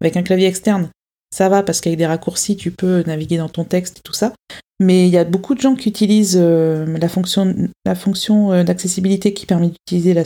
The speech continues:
le, la souris. Donc, ça m'étonne pas que, euh,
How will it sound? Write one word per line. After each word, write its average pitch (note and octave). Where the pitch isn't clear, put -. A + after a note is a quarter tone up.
le, D#3
la D#3
souris. A#3
Donc, F#3
ça G3+
m'étonne G3
pas A#3
que, A#3+
euh, F3